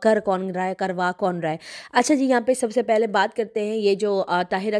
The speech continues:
सिस्टर ने कम्युनिटी लगाई है, अ, केस के हवाले से कि नागिन के ऊपर जो है केस हो रहा है और उसकी सिफारिशें हो रही हैं, और स-, मतलब जो प्रेगनेंसी को लेके कि उसके बच्चे जो हैं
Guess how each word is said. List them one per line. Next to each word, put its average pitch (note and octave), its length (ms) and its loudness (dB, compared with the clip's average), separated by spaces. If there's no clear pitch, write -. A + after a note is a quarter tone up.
सिस्टर G3+ 220 -4
ने G#3+ 100 -6
कम्युनिटी F#3+ 480 -4
लगाई F#3 380 0
है, F#3 180 2
अ, F#3+ 180 -4
केस G3 280 0
के G#3 100 -4
हवाले F3+ 380 -2
से F#3+ 220 -2
कि G3+ 280 4
नागिन F3+ 380 -2
के G3 80 -4
ऊपर G3 200 -6
जो F#3 120 -4
है F#3+ 180 0
केस F#3+ 360 0
हो F#3+ 120 0
रहा E3+ 140 2
है F3 120 2
और F3+ 280 0
उसकी F#3 300 -2
सिफारिशें F#3 520 -2
हो F#3+ 120 4
रही F3 180 -2
हैं, F3 120 -2
और E3+ 120 0
स-, - 180 -14
मतलब F#3 400 -6
जो G3 140 0
प्रेगनेंसी F#3 600 -2
को G3 120 -4
लेके F#3+ 480 0
कि G#3+ 120 4
उसके G3+ 240 0
बच्चे G3 320 2
जो G3 140 -2
हैं F#3 240 0